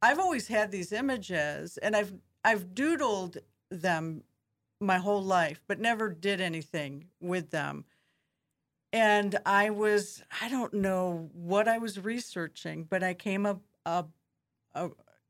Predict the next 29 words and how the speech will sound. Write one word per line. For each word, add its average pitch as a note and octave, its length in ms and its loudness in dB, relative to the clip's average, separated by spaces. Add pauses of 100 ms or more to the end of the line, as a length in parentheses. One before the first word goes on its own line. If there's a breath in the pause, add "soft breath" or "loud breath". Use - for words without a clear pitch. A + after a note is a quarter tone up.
(220)
to G#3+ 180 -2
the F3 100 -4
Mandelbrot F3 680 -2
set, - 380 -4
which D#3+ 180 -10
is D#3+ 120 -8
a E3+ 40 -2
mathematical E3 800 -2
equation. D3+ 760 -10 (380)
And G3 380 0
it's A#3 160 -4
very C#4 280 2
complex, F3 880 -2 (460)
but G3 300 4 (960)
when A3+ 220 2
I G#3+ 80 6
started B3 500 0
looking A3 380 -2
at F3+ 200 -2
fractals, F3+ 920 -2
which F3+ 440 -4 (460 soft breath)
are F#3 240 4
self-similar, F#3 1200 0 (720)
infinite G3+ 540 -2
patterns D#3+ 720 -2
that D#3+ 240 -2
repeat, F3 420 -4
repeat, F3 380 -6
repeat, D#3 480 -8